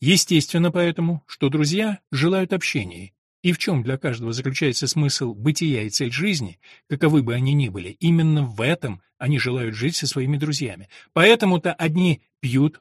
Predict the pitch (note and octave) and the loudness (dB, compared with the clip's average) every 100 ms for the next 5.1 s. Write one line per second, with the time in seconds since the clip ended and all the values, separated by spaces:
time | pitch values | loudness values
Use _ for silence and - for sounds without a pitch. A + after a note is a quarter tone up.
0 | - D3+ F3 - D3+ D#3+ - D#3 D3 D3 | 0 2 2 0 -4 -4 0 -2 0 -2
1 | C#3+ D3 C#3+ - - E3+ A3 A3+ A3 D3+ | -2 -2 -6 -10 0 4 4 4 2 4
2 | D3 B2+ - C3 B2+ - B2+ - _ F3 | 4 2 0 0 0 -2 -8 -10 _ 2
3 | G#3+ C#3+ B2+ A#2 A#2 G#2 G#2+ A2 G#2+ B2 | 4 2 0 -2 -4 -6 -6 -6 -2 0
4 | E3+ - C#3+ A#2 G2 F2 C#3 E3+ D#3+ - | 0 -4 -8 -8 -8 -2 2 2 0 -2